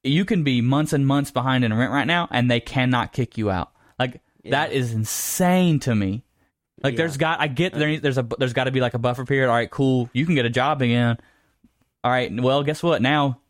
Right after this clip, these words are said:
Speaker 1: you have to start paying more money back to,
Speaker 2: All of
Speaker 1: to
Speaker 2: that,
Speaker 1: get caught
Speaker 2: yeah.
Speaker 1: up, or they can kick you
Speaker 2: Yeah,
Speaker 1: the
Speaker 2: to
Speaker 1: fuck out.
Speaker 2: balance it.
Speaker 1: Like,
Speaker 2: Yeah.
Speaker 1: obviously there should be some kinda, like, work, like, we'll, they'll work with you to get their money. But, like, if you're
Speaker 2: Yeah.
Speaker 1: just like, "No, all right, well, cool, find somewhere else to live."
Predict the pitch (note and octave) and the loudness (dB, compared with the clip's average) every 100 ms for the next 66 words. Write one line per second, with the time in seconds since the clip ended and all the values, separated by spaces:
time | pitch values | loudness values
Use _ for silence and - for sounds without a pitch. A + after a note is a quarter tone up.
0 | _ - D3+ E3 D3+ D3+ - D#3 D3+ C3+ | _ -2 0 0 -2 -4 -2 0 2 2
1 | C3 - C3+ D#3 E3 C3+ B2 A#2+ A#2+ A#2+ | -2 0 0 2 2 2 2 2 0 0
2 | - _ A#2+ B2 A#2 A2+ C#3 C3 D3+ C3+ | -4 _ -2 -2 -2 -2 -2 -2 -2 0
3 | C3+ D3+ - - _ _ - C#3+ C3+ D3+ | 0 0 -4 -12 _ _ -2 0 0 0
4 | F#3+ F#3+ F#3+ G3+ F#3+ F#3+ F#3+ F3+ B2+ - | -2 -2 -2 -2 0 -2 0 0 0 -4
5 | - _ _ _ _ _ _ A2+ D3 D3 | -16 _ _ _ _ _ _ -6 0 0
6 | D#3+ F3+ E3+ D3+ C#3+ C#3 C3+ D3 C#3 C3 | 0 0 0 0 0 -2 0 -2 0 0
7 | B2 A2+ - C3 C3+ A2+ B2+ A#2+ - - | 2 0 0 -2 -2 -2 -2 -4 -8 -8
8 | B2 C3+ C3 B2+ A#2+ C3 C#3 E3+ F#3+ F#3+ | -2 0 0 0 0 -2 0 -2 0 0
9 | - E3+ F#3 F#3+ G3 G#3 G#3 - - - | 0 -2 0 2 2 2 -2 -10 -20 -20
10 | _ _ C3+ A#2 B2+ B2 C#3+ D3+ D3 B2 | _ _ -2 -2 -2 0 0 0 -2 -2
11 | A2 A#2+ G#2+ A2+ _ _ _ A#2+ B2+ A#2+ | 0 0 0 -4 _ _ _ -2 0 -2
12 | D3 C3+ A2 B2 B2+ A#2+ A#2 - G#2+ F#2+ | 0 0 0 -2 0 2 0 0 -2 -2
13 | F#2 | -4